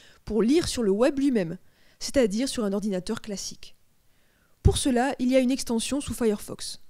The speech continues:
ce qui va vous permettre d'intégrer l'outil Readability dans votre navigateur.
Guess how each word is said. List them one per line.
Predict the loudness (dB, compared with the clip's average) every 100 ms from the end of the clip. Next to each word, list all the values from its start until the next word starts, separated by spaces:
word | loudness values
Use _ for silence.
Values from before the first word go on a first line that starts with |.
| -20 _
ce | -2 0
qui | 2
va | 2
vous | 0 2
permettre | 2 4 2 0
d'intégrer | -2 -2 -2 0 0
l'outil | 2 0 -2
Readability | 0 0 2 2 -2 -2 -2 -2 -8 -2
dans | 0 0
votre | 0
navigateur. | -2 -2 -2 -4 -6 -10 -12